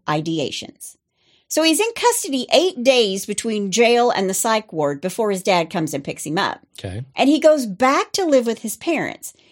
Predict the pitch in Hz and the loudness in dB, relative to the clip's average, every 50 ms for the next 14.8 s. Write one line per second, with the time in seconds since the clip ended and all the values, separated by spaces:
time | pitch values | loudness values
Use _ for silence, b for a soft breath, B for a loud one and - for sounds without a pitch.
0 | b b b 330 339 320 277 233 190 226 233 269 285 311 349 392 403 - 285 240 | b b b 0 2 2 2 0 0 2 2 2 2 2 0 0 0 0 2 2
1 | 233 226 196 202 208 262 311 285 220 175 160 160 - 185 175 165 160 160 - - | 2 2 0 0 2 2 2 4 4 2 2 0 0 0 0 2 0 0 -2 0
2 | 262 262 269 247 190 151 92 95 98 151 160 B B B B 233 233 - 254 226 | 0 2 2 2 2 0 -2 -2 -4 -6 -8 B B B B -2 0 2 2 0
3 | 196 175 220 233 254 269 277 233 220 196 202 190 - - - 220 233 254 240 - | 0 0 -2 -2 0 0 0 0 0 0 -2 -2 -2 -2 0 0 0 0 -2 -2
4 | - 170 165 156 156 160 - 226 254 247 202 175 160 156 - - - - - - | -4 -2 -2 -2 -4 -4 -2 -2 0 0 0 -2 -4 -4 -4 -4 -6 -6 -6 -6
5 | 175 151 156 151 - - 151 - - 180 190 156 - - - - - - - - | -4 -4 -6 -6 -8 -10 -10 -6 -2 0 2 2 2 0 -4 -8 -12 -14 -14 -14
6 | _ _ _ _ _ _ _ _ _ _ _ - 311 311 262 269 311 339 311 294 | _ _ _ _ _ _ _ _ _ _ _ -2 0 0 2 2 2 4 2 2
7 | 262 254 254 262 240 233 226 220 185 - 196 190 220 262 240 247 240 247 262 254 | 2 2 2 2 4 4 4 2 2 0 0 0 0 2 2 2 0 0 0 -4
8 | 285 277 277 - - 202 - - - 185 156 147 160 214 269 277 - _ _ _ | -4 -6 -6 -6 -6 -4 -4 -4 -4 -2 -2 -2 -2 -4 -4 -6 -8 _ _ _
9 | _ _ _ _ _ _ - 233 262 269 302 285 277 277 240 233 220 226 277 311 | _ _ _ _ _ _ -2 2 2 4 4 4 2 0 0 0 -2 -2 0 2
10 | 320 339 349 339 330 320 320 - - 330 311 311 311 - 269 226 233 214 214 208 | 2 2 2 2 0 0 -2 -2 -2 -2 -2 0 -2 -2 -2 0 0 0 0 -2
11 | 202 - _ _ _ _ _ - - - 226 220 220 226 277 370 392 175 - - | -4 -6 _ _ _ _ _ -10 -4 -2 0 2 2 2 2 2 0 -2 -4 -6
12 | - - - _ _ _ _ _ - 190 214 226 226 - - 269 269 262 254 233 | -10 -14 -14 _ _ _ _ _ -4 -2 -2 -2 0 2 2 2 2 2 0 -2
13 | - - 269 277 277 277 254 226 214 208 - - 202 208 240 262 285 269 254 226 | 0 0 0 2 2 2 2 0 -2 -4 -2 0 2 2 2 2 2 2 2 2
14 | 214 208 - - 208 190 202 196 185 160 165 160 165 - - | 2 0 -4 -6 -4 -4 -4 -2 -2 0 0 -2 -2 -6 -10